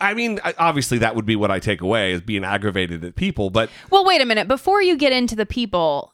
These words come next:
Speaker 2: I wanna know, like, what is involved, 'cause you're making it seem like it's more of a responsibility. I mean, these people are gonna be meeting every week, and what are they, 'cause they're not just doing like, one and done. They're not just doing one case, right? What are they actually doing? What is the grand jury doing?
Speaker 1: Uh, issues indictments,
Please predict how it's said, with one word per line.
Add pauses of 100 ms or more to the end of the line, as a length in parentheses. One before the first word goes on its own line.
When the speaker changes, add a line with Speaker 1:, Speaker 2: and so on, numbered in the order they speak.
(120)
Speaker 2:
I
wanna
know, (120)
like, (300)
what
is
involved,
'cause
you're
making
it
seem
like
it's
more
of
a
responsibility.
I
mean,
these
people
are
gonna
be
meeting
every
week,
and
what
are
they,
'cause
they're
not
just
doing (680)
like,
one
and
done.
They're
not
just
doing
one
case,
right?
What
are
they
actually
doing?
What
is
the
grand
jury
doing?
Speaker 1:
Uh,
issues
indictments,